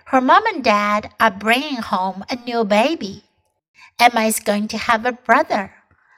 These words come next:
Mom and dad tell her to think of a name for her new brother. What will his name be? She likes the name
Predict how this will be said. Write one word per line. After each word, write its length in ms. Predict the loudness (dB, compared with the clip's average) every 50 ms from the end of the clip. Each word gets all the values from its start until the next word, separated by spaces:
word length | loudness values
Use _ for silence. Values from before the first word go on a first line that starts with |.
| _ _ _ 2
Mom 240 | 4 6 6 6 4
and 180 | 2 2 2
dad 300 | 4 4 4 4 2 2
tell 260 | 2 4 4 4 4 2
her 340 | 2 2 2 2 0 -2 -4 -10 -8 -4
to 100 | -4 -4
think 280 | -2 -2 -4 -2 -2 -2
of 120 | 0 0
a 60 | 0
name 440 | 0 0 0 0 0 0 -2 -4 -8
for 180 | -6 -4 -4 -2
her 140 | -2 -4
new 240 | -4 -2 -4 -4 -4
brother. 600 | -6 -6 -4 -2 -2 -2 -2 -4 -6 -8 -10 -12 _ _ _ _ _ _ _ _ _ _ _ _ _ _ _
What 420 | 0 4 6 8 8 6 4 -2 -10 0
will 220 | 4 4 4 4
his 260 | 4 0 -4 -6 -6
name 340 | -4 -4 -2 -2 -2 -4 -6
be? 580 | -6 -4 -4 -4 -4 -6 -8 -10 -12 -16 -18 _ _ _ _ _ _ _ _ -20 -16 _
She 280 | -4 -2 0 0 2
likes 440 | 2 2 2 2 0 -2 -4 -10 -12
the 220 | -4 0 0 2
name 560 | 2 0 -2 -2 -4 -4 -4 -6 -8 -10 -12